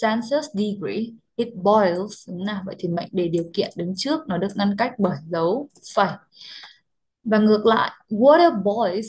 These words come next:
if you heat it to one hundred Celsius degree, đúng không? Vậy thì mệnh đề kết quả đứng đằng trước thì mình đã không cần dấu phẩy.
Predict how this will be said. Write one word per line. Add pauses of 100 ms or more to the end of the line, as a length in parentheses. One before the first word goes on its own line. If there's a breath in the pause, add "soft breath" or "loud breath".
if
you
heat
it (160)
to
one
hundred (240)
Celsius
degree, (260)
đúng
không? (260 loud breath)
Vậy
thì
mệnh
đề
kết
quả
đứng
đằng
trước
thì
mình
đã
không
cần
dấu
phẩy.